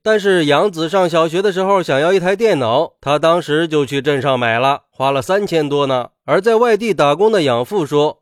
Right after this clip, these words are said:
他到现在都想不通儿子为什么要离开他们。后来法院经过审理，最后认定养父母当年已经有两个女儿，还借收养关系收买儿童，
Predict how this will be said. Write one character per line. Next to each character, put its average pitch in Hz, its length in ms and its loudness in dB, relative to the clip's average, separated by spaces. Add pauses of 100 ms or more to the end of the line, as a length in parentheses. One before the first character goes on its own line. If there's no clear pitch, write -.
他 226 140 -4
到 226 180 2
现 226 300 0
在 220 260 2
都 165 140 -2
想 143 280 0
不 170 100 -4
通 175 200 0
儿 143 160 2
子 180 140 -2
为 202 320 0
什 127 120 -6
么 123 100 0
要 147 100 2
离 131 160 -2
开 143 180 -2
他 135 140 0
们。 127 280 -2 (140)
后 160 120 0
来 165 220 4
法 151 200 0
院 165 160 2
经 180 100 0
过 175 140 0
审 151 180 -2
理， 156 160 -2
最 180 220 -2
后 175 160 -2
认 180 180 0
定 180 240 2 (140)
养 151 260 0
父 208 140 0
母 165 240 0
当 185 180 2
年 180 180 2
已 147 140 -4
经 185 220 2
有 160 180 2
两 151 200 2
个 139 100 -2
女 123 160 -4
儿， 120 360 0
还 151 240 -2
借 180 240 2
收 196 200 2
养 156 180 2
关 190 220 2
系 147 260 -2
收 185 200 -2
买 135 160 0
儿 123 200 0
童， 127 360 -2